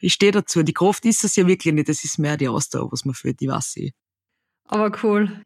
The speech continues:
Speaker 2: Erste Kamerafahrt, erstes Speed-Weekend, erstes Podium und jetzt geht's nach Val d'Isère.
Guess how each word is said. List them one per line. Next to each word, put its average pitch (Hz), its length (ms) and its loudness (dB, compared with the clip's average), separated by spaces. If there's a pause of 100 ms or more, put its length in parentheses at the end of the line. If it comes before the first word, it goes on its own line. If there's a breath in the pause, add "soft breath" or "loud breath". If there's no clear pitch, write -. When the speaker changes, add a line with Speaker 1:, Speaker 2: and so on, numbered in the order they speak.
(120)
Speaker 2:
Erste 220 360 0
Kamerafahrt, 247 760 0 (640)
erstes 233 400 -2
Speed-Weekend, 262 880 0 (380)
erstes 202 420 -4
Podium 240 580 0
und 190 220 -2
jetzt 185 340 0
geht's 214 200 0
nach 226 140 0
Val 220 160 2
d'Isère. 190 520 -2